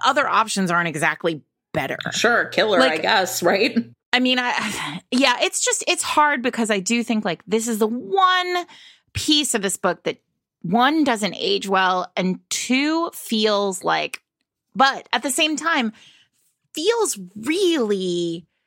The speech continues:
Speaker 1: like a brand of the time.
Speaker 2: Oh,
Speaker 1: Like,
Speaker 2: God,
Speaker 1: it's,
Speaker 2: yes.
Speaker 1: this is a book, this is one of those moments we said from the beginning of this,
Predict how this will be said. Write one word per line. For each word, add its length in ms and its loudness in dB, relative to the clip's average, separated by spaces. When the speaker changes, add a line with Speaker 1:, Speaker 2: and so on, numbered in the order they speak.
Speaker 1:
like 260 -2
a 120 -2
brand 920 2
of 180 -2
the 100 0
time. 720 -8
Speaker 2:
Oh, 60 4
Speaker 1:
Like, 320 2
Speaker 2:
God, 280 4
Speaker 1:
it's, 60 2
Speaker 2:
yes. 260 0
Speaker 1:
this 240 0
is 140 2
a 60 0
book, 480 0
this 200 0
is 60 -4
one 220 2
of 80 0
those 120 0
moments 280 0
we 60 -2
said 200 -2
from 140 0
the 40 0
beginning 440 0
of 80 -2
this, 240 -4